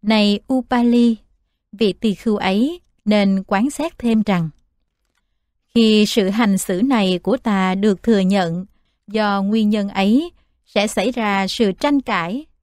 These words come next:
cãi cọ, xung đột, tranh luận cho hội chúng, sẽ xảy ra sự chia rẽ hội chúng, sự bất đồng trong hội chúng, sự phân loại trong hội chúng, sự đa dạng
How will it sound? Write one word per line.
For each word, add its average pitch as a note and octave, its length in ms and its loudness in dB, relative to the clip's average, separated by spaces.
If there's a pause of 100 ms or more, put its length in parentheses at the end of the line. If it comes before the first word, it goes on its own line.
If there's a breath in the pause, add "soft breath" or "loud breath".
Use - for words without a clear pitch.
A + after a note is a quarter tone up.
(120)
cãi G3 200 -2
cọ, F3+ 420 -4 (140)
xung C#4 340 0
đột, F#3+ 280 0 (260)
tranh A3 260 2
luận F3+ 320 0
cho C4 200 0
hội A3 240 0
chúng, A3 380 2 (640)
sẽ G3+ 220 -2
xảy G#3+ 220 0
ra F#3+ 380 0
sự G3 360 0
chia D4 220 2
rẽ G3 260 0
hội A#3+ 260 2
chúng, A3+ 380 0 (320)
sự G#3+ 200 0
bất B3 240 0
đồng G3 380 0
trong C#4+ 180 0
hội G#3+ 300 0
chúng, A3+ 300 2 (400)
sự G#3 280 0
phân C#4+ 300 -2
loại F#3+ 420 0
trong C4 180 0
hội F#3+ 280 0
chúng, A#3 320 2 (380)
sự A3+ 180 0
đa C#4 280 -2
dạng F#3 360 -2